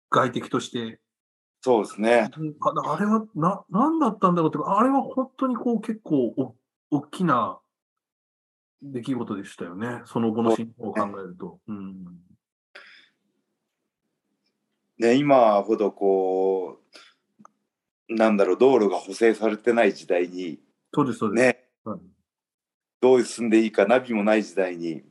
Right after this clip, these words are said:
Speaker 1: はい。
Speaker 2: ね、本当に。いやー、はい。という僕の武藤さんの関係性は一回そこでね。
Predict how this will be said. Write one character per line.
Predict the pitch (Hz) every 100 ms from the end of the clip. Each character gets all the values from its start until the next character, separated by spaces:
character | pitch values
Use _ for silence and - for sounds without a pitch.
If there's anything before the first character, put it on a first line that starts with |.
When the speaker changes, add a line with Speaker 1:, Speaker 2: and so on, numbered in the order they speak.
| -
Speaker 1:
は | 120 92 90 _ _ _ _ _
い。 |
Speaker 2:
ね、 | 98 104 107 98 - 98 92
本 | 95 101
当 | -
に。 | 101 101 87
い | - _ _ _ _ _ _ _ _ _ _ _ _ _ _ _ _ _ _ _ _
や | 98 98
ー、 | 95 92 - - - - _ _ _ _
は | - 80 73
い。 | - _ _ _ _ _ - - - _
と | 135
い | 139 131
う |
僕 | 117 113
の | 113 104
武 | - 120 113
藤 | 113
さ | 95
ん | 80
の |
関 | 90 92
係 | - 87
性 | 90 98
は | 120
一 | 101
回 | - 98
そ | -
こ | 95
で | -
ね。 | 101 117